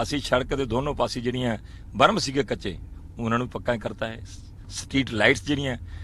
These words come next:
ਇੱਥੇ ਲਾਤੀਆਂ ਨੇ, ਹਰੇਕ ਦੋ ਐਨ ਏ ਸੀ ਮੇਰੇ ਪੈਂਦੀਆਂ ਨੇ ਨੋਟੀਫਾਈਡ ਕਮੇਟੀ 'ਚ, ਖੇਮਕਰਨ and ਭਿੱਖੀਵਿੰਡ, ਤੇ ਦੋਨਾਂ ਦੇ,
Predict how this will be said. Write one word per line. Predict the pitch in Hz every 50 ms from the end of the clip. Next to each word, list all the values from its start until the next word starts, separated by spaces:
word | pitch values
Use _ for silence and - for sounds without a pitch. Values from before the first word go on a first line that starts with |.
| - - - - -
ਇੱਥੇ | 131 - - 135
ਲਾਤੀਆਂ | 117 117 113 110 - - 131 127
ਨੇ, | 123 123 - - - - - - - - - - - - - - - - -
ਹਰੇਕ | 127 160 208 262 269 - - - - - - - - -
ਦੋ | 117 123 151 180 220
ਐਨ | 208 185 185
ਏ | 170
ਸੀ | - - 170
ਮੇਰੇ | 160 147 151
ਪੈਂਦੀਆਂ | 135 - 131 120 117 127
ਨੇ | 127 123
ਨੋਟੀਫਾਈਡ | 120 113 113 - 113 101 113 113 117 104 -
ਕਮੇਟੀ | - 107 98 - -
'ਚ, | - 85 92 85 -
ਖੇਮਕਰਨ | - 113 110 117 107 - 123 120 113
and | 107 87
ਭਿੱਖੀਵਿੰਡ, | - - - 104 92 92 87 76 71 - - - - - - - - - - - - - - - - -
ਤੇ | - -
ਦੋਨਾਂ | 82 92 104 123 135 135 131
ਦੇ, | 135 131